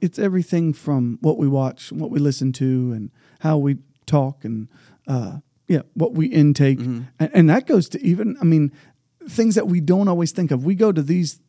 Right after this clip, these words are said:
Speaker 1: we go to things like drinking real fast, but we don't always think about, like, eating the
Speaker 2: Yeah,
Speaker 1: chocolate cake,
Speaker 2: right.
Speaker 1: uh, that would be tempting for somebody else either. So, so we wanna guard, like, all of that. Uh,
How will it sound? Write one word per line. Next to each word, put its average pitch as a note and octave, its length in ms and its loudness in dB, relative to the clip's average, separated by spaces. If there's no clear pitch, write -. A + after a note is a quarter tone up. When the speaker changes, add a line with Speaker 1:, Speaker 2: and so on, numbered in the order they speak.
Speaker 1:
we E3+ 100 0
go D#3+ 120 2
to D3 80 2
things C#3+ 220 0
like C#3 120 -2
drinking C#3 380 0
real C3+ 180 2
fast, C3 420 -4
but D3+ 80 -4
we F#3+ 120 2
don't F#3 140 2
always D3 220 0
think D3 200 -2
about, C3+ 320 -2
like, C3 220 -6
eating D3 360 0
the B2+ 80 0
Speaker 2:
Yeah, - 20 -4
Speaker 1:
chocolate C3 240 -4
cake, F3+ 280 2
Speaker 2:
right. D3 200 -6
Speaker 1:
uh, D3 160 2
that C3+ 280 -2
would D3+ 140 -2
be D3 120 2
tempting C#3 400 2
for C3+ 100 -2
somebody B2+ 360 0
else A#2+ 220 -4
either. D#3 260 0
So, C#3+ 240 0
so - 120 -2
we A3 100 4
wanna C4 220 2
guard, D3+ 520 0
like, C3 240 -4
all D#3+ 380 -2
of F#3 120 -8
that. G3 280 -6
Uh, D#4 100 -14